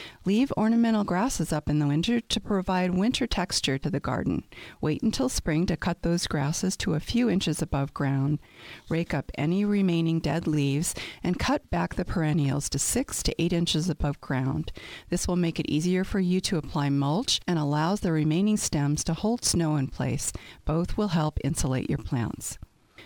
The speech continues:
Prune roses in the fall to two and a half feet or so to keep them from toppling over in the winter winds. Also, prune out any dead, diseased, or broken branches from shrubs and trees.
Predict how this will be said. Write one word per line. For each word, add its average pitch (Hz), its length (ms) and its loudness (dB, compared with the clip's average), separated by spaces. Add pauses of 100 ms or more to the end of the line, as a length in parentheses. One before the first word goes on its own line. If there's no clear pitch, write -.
(140)
Prune 311 260 4
roses 190 420 2
in 147 120 4
the 143 60 2
fall 165 280 0
to 196 160 0
two 254 180 2
and 262 120 4
a - 20 0
half 220 200 2
feet 180 260 2
or 175 100 0
so 131 460 0
to 220 120 0
keep 254 300 0
them 254 160 2
from 160 200 0
toppling 185 540 0
over 165 240 2
in 147 140 2
the 147 60 2
winter 143 380 0
winds. 143 540 0 (400)
Also, 220 480 0
prune 180 260 2
out 151 200 2
any 147 240 2
dead, 151 420 0
diseased, 156 580 0
or 156 100 0
broken 180 420 -2
branches 151 640 0
from 160 220 0
shrubs 151 520 0
and 160 100 0
trees. 127 520 -2